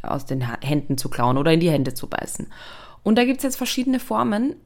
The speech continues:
Wichtig ist aber dabei halt, dass man in aller Regel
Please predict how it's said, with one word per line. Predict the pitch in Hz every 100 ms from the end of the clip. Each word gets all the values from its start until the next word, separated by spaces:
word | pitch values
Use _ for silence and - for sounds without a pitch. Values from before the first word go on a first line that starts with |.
| -
Wichtig | 185 254 - 233
ist | 214
aber | 196 185
dabei | 175 160 180
halt, | 208 220 - - - - -
dass | - 196
man | 208 202 196 190 - -
in | 196 185
aller | 175 226 220
Regel | 190 190 - 214 285